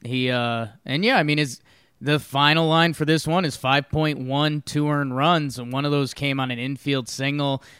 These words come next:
The other came to Jansen, who's not a really good hitter, but <laughs> he, he absolutely launched it.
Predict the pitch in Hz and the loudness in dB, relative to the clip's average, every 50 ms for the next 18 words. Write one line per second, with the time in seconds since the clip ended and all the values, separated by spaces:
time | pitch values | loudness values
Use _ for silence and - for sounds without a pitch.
0 | _ _ - 120 127 143 147 147 - 147 151 147 143 127 117 104 - - 117 123 | _ _ -2 0 2 2 2 0 2 2 2 2 2 -2 -8 -10 -12 -8 -4 0
1 | 123 135 147 147 131 - 151 151 147 147 131 120 113 98 110 110 113 117 123 123 | 2 4 4 2 0 -2 -2 -2 0 0 -2 -4 -6 -8 -10 -6 -4 -2 -2 -2
2 | 123 123 127 127 127 127 120 120 127 117 113 113 117 120 131 139 143 123 123 117 | -2 -2 -2 -2 -2 -2 -4 -4 -6 -6 -4 -4 -2 0 0 0 -2 -2 -2 -4
3 | 113 - - - - - - - - - - - - 156 151 147 127 131 139 135 | -4 -4 -2 -2 -4 -4 -4 -10 -10 -10 -10 -6 -2 0 0 2 2 0 -2 -2
4 | - - - 123 127 127 117 117 113 107 104 110 107 113 123 131 - - - 143 | -4 -8 -8 -6 -6 -6 -6 -8 -10 -10 -12 -10 -8 -6 -6 -6 -6 -6 -2 -2
5 | 147 151 | -2 -2